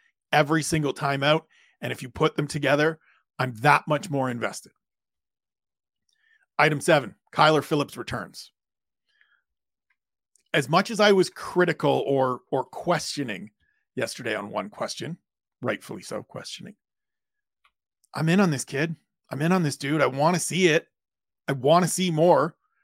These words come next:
right? My question was, will he ever take that next step? I am going to watch every single appearance to see if we see him take the next step, because the raw materials are there. The flashes have been there.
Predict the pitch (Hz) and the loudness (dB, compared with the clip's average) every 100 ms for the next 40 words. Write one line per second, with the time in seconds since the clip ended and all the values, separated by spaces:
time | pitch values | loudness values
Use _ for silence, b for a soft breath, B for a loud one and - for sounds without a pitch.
0 | - 160 190 151 - 185 - 185 165 131 | 2 4 4 0 2 2 2 0 0 0
1 | 165 151 180 175 160 165 170 - 175 170 | 0 0 -2 -2 -2 -2 -4 -2 -4 0
2 | 156 - 151 - - 175 156 - b b | 0 0 -4 -6 2 4 4 0 b b
3 | b b - 175 202 175 170 180 165 165 | b b -4 0 2 2 2 2 0 -2
4 | 147 160 - - _ 160 180 160 180 - | 2 0 -2 -12 _ 2 2 2 -6 -2
5 | 180 165 147 - 180 127 - _ _ _ | 0 0 0 0 2 0 -4 _ _ _
6 | _ 190 160 - 196 196 190 190 - 190 | _ -4 -2 -2 4 4 4 -2 0 0
7 | 165 170 165 170 185 165 160 - 180 165 | 2 2 2 2 4 2 2 0 4 4
8 | - _ _ _ _ _ _ 170 147 175 | 0 _ _ _ _ _ _ -16 0 6
9 | 160 151 - _ _ 131 151 143 185 202 | 6 6 -6 _ _ -6 -2 4 4 4
10 | 185 - 190 185 170 147 143 147 165 147 | -2 -2 0 2 2 2 0 2 4 2
11 | 110 135 - 165 160 175 - 170 170 160 | 0 -6 -6 -2 0 0 -4 -8 -8 -4
12 | 165 175 151 98 | -2 0 -2 -4